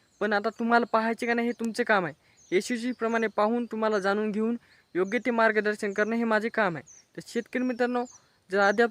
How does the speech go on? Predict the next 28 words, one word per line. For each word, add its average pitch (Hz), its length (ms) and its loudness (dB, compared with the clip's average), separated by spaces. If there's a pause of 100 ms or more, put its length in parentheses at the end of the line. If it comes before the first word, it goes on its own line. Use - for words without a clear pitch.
तुम्ही 240 240 -2
ईकेवायसी 226 560 0
केली 233 200 -6
नसेल, 226 320 -2 (280)
आपली 196 300 -6 (340)
बँकेची 208 480 -2
किंवा 214 320 -4 (360)
आधार 202 260 2
कार्ड 240 240 2
अपडेट 214 340 0
नसताना, 226 480 -6
तर 170 120 -8
ते 220 60 -2
करून 226 280 0
घ्या. 190 120 2
येणार 208 240 0
आहे 226 120 2 (720)
नमो 202 300 0
शेतकरी 233 360 -6
योजनेचा 214 320 -2
हप्ता 214 240 -2
लवकरच 220 360 -2
येणार 220 180 0
आहे, 226 100 0 (400)
जे 214 120 -2
करून, 226 300 0 (280)
जेणेकरून 233 480 0
ज्या 220 140 2